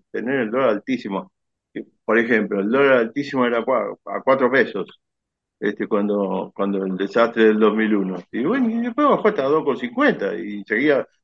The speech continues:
y por poco ya seguía bajando si no fuera por alguna estupidez que también que,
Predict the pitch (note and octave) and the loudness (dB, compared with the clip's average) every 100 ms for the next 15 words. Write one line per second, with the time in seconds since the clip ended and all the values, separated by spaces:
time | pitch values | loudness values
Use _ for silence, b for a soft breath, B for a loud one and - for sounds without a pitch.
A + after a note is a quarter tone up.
0 | _ A2+ A2 A#2 A#2 G#3 D3 A2 G#2+ - | _ -6 0 0 2 4 4 4 2 -2
1 | A#2 B2 A#2 E3 E3+ A#2 G#2+ - A#2 G#2+ | 0 0 0 -2 -2 -2 -4 -2 0 0
2 | G#2+ G#2 A2+ A2+ G2+ F#2 - G#2+ - G#2 | -2 -4 -6 -4 -6 -6 -10 -10 -4 0
3 | A2 - F2+ - G2 G#2+ G2+ F#2 | 0 0 -6 -8 -6 -6 -6 -8